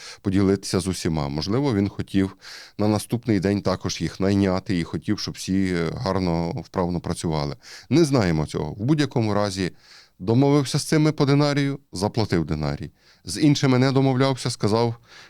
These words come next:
е, що заплачу вам, як він тут сказав, «Ідіть і ви у виноградник, дам вам те, що має бути по справедливості». Тобто не сказав, м, слово динарій не профігурувало, сказав про справедливість. І він дав стільки, скільки вважав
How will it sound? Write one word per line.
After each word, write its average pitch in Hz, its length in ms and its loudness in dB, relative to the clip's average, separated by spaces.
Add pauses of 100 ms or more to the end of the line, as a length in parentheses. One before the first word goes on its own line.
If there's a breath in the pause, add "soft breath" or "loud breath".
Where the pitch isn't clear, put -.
(160 loud breath)
е, 90 420 4
що - 220 2
заплачу 120 600 4
вам, 131 440 6 (1080)
як 85 300 -2
він 80 100 0
тут 78 160 -8
сказав, 76 400 -6 (540 soft breath)
«Ідіть 123 340 2
і 131 120 6
ви 127 160 8
у 92 160 4
виноградник, 120 680 4
дам 117 300 4
вам 87 280 2
те, 170 240 2 (200 loud breath)
що - 200 -2
має 127 280 4
бути 135 280 0
по 123 160 0
справедливості». 95 1080 0 (380 soft breath)
Тобто 107 300 -2
не 110 180 4
сказав, 107 420 2 (180)
м, - 380 -8
слово 98 300 0
динарій 85 460 2
не 90 120 0
профігурувало, 107 840 2 (220 loud breath)
сказав 110 380 0
про 110 120 -2
справедливість. 85 800 0
І 180 220 -2
він 127 240 0
дав 98 280 0
стільки, 151 360 -4
скільки - 340 -4
вважав 92 440 2